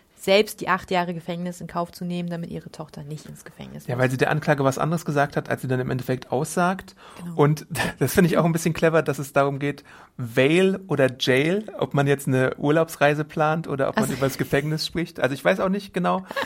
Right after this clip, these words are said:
Speaker 2: Da müsste ich noch mal reingucken bei Sky Go, glaub ich, äh, wie das im Deutschen gelöst wird. Aber diese, dieser, dieses kleine Wortspiel fand ich da schon
Speaker 1: <laughs> Ja.
Speaker 2: äh, ziemlich clever, wie man das gemacht hat. Und tatsächlich, äh, für mich, wir haben ja im ersten Podcast schon erwähnt, dass diese Figur für uns eine der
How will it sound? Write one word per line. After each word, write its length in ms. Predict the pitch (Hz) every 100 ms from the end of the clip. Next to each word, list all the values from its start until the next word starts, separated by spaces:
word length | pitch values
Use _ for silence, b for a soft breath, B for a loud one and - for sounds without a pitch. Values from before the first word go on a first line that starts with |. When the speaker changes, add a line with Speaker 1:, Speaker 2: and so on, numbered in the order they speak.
| B B
Speaker 2:
Da 80 | 131
müsste 200 | 151 -
ich 60 | 175
noch 80 |
mal 120 | 151 147
reingucken 360 | 147 147 - 147
bei 100 | 143
Sky 240 | - 139
Go, 180 | 135 139
glaub 280 | 143 139 139
ich, 180 | 143 -
äh, 160 | 127
wie 60 | 127
das 140 | 127
im 100 | 131
Deutschen 320 | 127 139 - 147
gelöst 420 | 131 135 139 -
wird. 220 | 139 -
Aber 300 | 120 123 123
diese, 360 | - 131 120 123
dieser, 280 | 123 123
dieses 280 | 120 123 117
kleine 240 | - 123 120
Wortspiel 320 | 123 - 127
fand 220 | - 120
ich 100 | -
da 100 | 120
schon 280 | - 123 120 -
Speaker 1:
<laughs> 140 | -
Ja. 360 | 220 185 143 127
Speaker 2:
äh, 100 | 120
ziemlich 320 | - 139 117
clever, 260 | - 127 123
wie 60 |
man 140 | 123 120
das 120 | 113
gemacht 300 | 120 113 -
hat. 100 | 113
Und 200 | 120 -
tatsächlich, 580 | - - 131 - 127 - B B B B
äh, 240 | 123 123 123 -
für 280 | - - 143
mich, 500 | 131 151 196 - - 135
wir 140 | 131
haben 120 | 165
ja 100 | 156
im 200 | 139 135
ersten 280 | 135 135 143
Podcast 340 | - - 127 -
schon 80 | 120
erwähnt, 300 | 120 123 123
dass 140 | 120
diese 180 | 127 127
Figur 340 | - 127 131
für 160 | 127 -
uns 280 | 127 131 -
eine 180 | 123 127
der 120 | 123